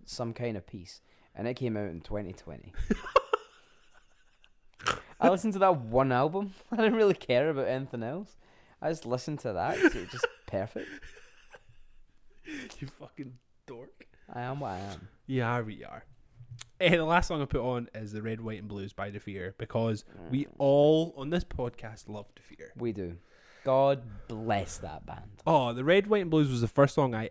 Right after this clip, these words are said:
Speaker 2: ever heard by them.
Speaker 1: Mm-hmm.
Speaker 2: Ever heard by them. It was actually an ex-girlfriend that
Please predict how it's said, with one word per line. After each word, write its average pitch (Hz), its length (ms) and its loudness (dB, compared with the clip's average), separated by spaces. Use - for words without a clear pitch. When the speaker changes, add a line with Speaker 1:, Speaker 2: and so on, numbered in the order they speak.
Speaker 2:
ever 120 240 0
heard 117 180 0
by 143 160 -2
them. 170 140 -2
Speaker 1:
Mm-hmm. 107 200 -8
Speaker 2:
Ever 131 200 2
heard 110 140 2
by 110 140 -4
them. 104 220 -6
It 120 100 2
was 117 140 2
actually 123 300 2
an 123 60 0
ex-girlfriend 120 580 -4
that 139 140 -2